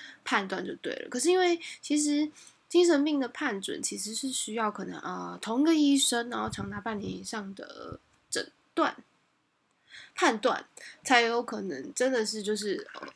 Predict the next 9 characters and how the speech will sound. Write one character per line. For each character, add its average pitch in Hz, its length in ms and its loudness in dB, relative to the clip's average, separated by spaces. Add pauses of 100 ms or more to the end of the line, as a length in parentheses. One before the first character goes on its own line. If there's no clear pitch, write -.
(180)
有 - 180 -4
这 - 140 -4
个， - 220 -8 (680)
这 - 140 0
个， - 600 -10 (920)
我 220 120 -2
们 233 180 0
能 277 220 2
讲 196 300 -2